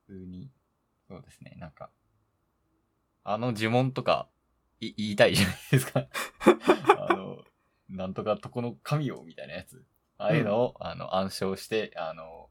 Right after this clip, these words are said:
Speaker 1: 人の前で言いたい人にはおすすめです。
Speaker 2: わかりました。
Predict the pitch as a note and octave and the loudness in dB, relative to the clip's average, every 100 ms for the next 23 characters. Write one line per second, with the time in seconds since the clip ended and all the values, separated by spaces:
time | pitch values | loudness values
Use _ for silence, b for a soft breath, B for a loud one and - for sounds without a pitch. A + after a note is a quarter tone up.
0 | _ - G2+ F#2 G2 E2+ D#2 E2+ G#2 A2 | _ -10 -6 0 0 0 -6 -8 -8 -8
1 | G#2 F#2+ F#2+ - - D#2+ E2 - - - | -8 -6 -6 -6 -14 -14 -14 -16 -20 -20
2 | B B B - D3 - D3+ C3 A2 - | B B B -10 -8 0 0 0 -2 -2
3 | A2 | -2